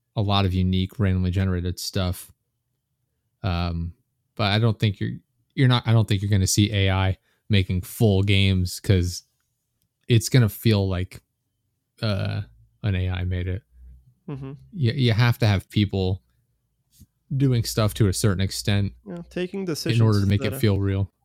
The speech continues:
Speaker 2: mm-hmm, taking decisions that affect, uh, the people, the person that is gonna play it. Like, an A I
Speaker 1: Yeah.
Speaker 2: can't exactly make that decision that it feels is gonna be the best for the player base.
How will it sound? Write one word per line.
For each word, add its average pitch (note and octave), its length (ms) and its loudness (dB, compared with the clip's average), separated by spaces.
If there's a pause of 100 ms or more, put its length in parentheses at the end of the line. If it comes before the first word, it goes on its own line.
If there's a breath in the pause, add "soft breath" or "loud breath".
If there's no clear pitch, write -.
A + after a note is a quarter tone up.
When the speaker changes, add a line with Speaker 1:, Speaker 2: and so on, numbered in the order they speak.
(160)
Speaker 2:
mm-hmm, D3 320 -16
taking D#3 320 -10
decisions C#3+ 420 -10
that C#3 100 -8
affect, C3 520 -14 (840)
uh, C3+ 300 -10
the C3 200 -12 (140)
people, D3 340 -14
the C3 120 -10
person C#3 360 -8
that B2+ 100 -8
is B2 100 -12
gonna B2+ 180 -12
play C#3 220 -12
it. - 280 -20 (720)
Like, C#3 140 -18
an C#3+ 120 -12
A C#3 180 -4
I C#3 60 -2
Speaker 1:
Yeah. F#2+ 140 -2
Speaker 2:
can't C3+ 340 -8 (220)
exactly C#3+ 480 -10
make C3+ 220 -8
that C#3 180 -10
decision C3 400 -12
that C3 60 -10
it B2 100 -14
feels C3+ 280 -10
is C3+ 140 -12
gonna C3 160 -10
be B2+ 120 -10
the B2+ 100 -10
best B2+ 400 -12
for D3 160 -12
the B2+ 200 -10 (120)
player D3 260 -10
base. - 440 -18